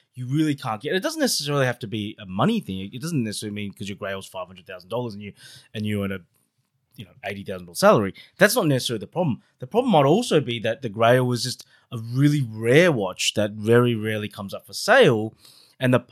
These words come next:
the journey is actually tracking that down. Now, that I'm actually okay with. I actually quite like that concept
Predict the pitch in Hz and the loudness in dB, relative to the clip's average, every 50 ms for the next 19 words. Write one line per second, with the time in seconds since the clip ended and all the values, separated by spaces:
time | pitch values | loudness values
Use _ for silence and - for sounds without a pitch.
0 | _ _ - 123 113 104 - 131 143 156 160 151 131 123 107 123 117 110 - 117 | _ _ -6 -6 -4 0 4 6 8 8 8 8 6 4 4 2 2 0 0 -4
1 | 98 - - - 117 113 - - 117 110 104 98 92 - _ - 120 143 139 104 | -6 -8 -8 -8 -8 -10 -8 -8 -8 -6 -6 -6 -8 -8 _ 0 0 2 2 0
2 | 80 - _ _ _ _ - 127 123 113 107 113 160 247 - - - _ _ - | -2 -6 _ _ _ _ -2 0 0 0 0 2 2 2 2 0 -2 _ _ 2
3 | - 127 123 120 120 117 113 - 123 110 104 98 - - 117 117 98 95 95 107 | 4 4 4 4 2 0 -2 -2 -2 -2 -2 -2 -2 -2 -2 0 -2 -2 2 4
4 | 143 170 180 165 - 127 107 - - 120 101 85 95 104 104 107 101 - _ - | 6 6 6 4 0 -4 -8 -4 -4 -4 -4 -4 -4 -2 -2 -2 -4 -4 _ -6
5 | 110 107 - - - - 98 87 - - - | -6 -6 -8 -12 -16 -14 -12 -10 -10 -12 -12